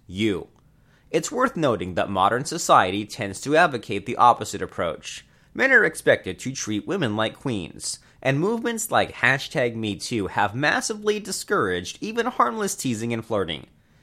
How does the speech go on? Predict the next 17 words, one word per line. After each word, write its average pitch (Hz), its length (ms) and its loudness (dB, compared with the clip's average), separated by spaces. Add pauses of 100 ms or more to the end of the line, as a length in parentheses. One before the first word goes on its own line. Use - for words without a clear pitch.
(120)
In 165 100 0
a 247 80 4
way, 135 500 2 (140)
fractionation 165 800 0
rights 101 320 2
many 104 300 -2
of 98 100 -2
society's 104 640 -4
wrongs. 92 640 2 (260)
It 143 140 0
helps - 340 -2
fill 185 400 0
a 139 80 -2
desperate 196 560 0
shortage 143 500 0
of 90 120 -6
strong, 104 580 -2